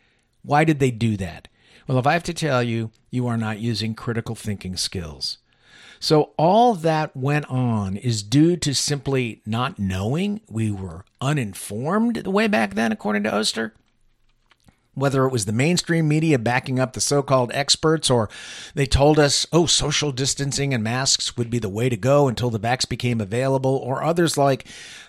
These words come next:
The Atlantic or religious leaders trying to twist our arms using guilt to get us to take the jab. You know, love your neighbor. If you don't love your neighbor,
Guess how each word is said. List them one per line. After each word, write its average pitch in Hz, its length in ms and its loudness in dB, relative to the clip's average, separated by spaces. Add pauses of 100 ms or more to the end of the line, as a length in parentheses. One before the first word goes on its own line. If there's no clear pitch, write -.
The 113 200 -4
Atlantic 131 580 -2
or 120 100 -2
religious 180 560 2
leaders 110 320 -4
trying 139 260 -4
to 113 80 -4
twist - 500 -2
our 135 300 0
arms 131 640 0 (280)
using 123 580 0
guilt 135 520 4 (380)
to 110 60 -10
get 131 240 -2
us 117 180 -2
to 101 120 -6
take 110 260 -4
the 95 80 -6
jab. 107 500 -2
You 165 80 -4
know, 156 220 -8
love 101 240 -6
your 147 120 4
neighbor. 202 560 6 (220)
If - 160 -10
you 107 60 -4
don't 147 220 0
love 160 160 2
your 147 120 0
neighbor, 151 560 4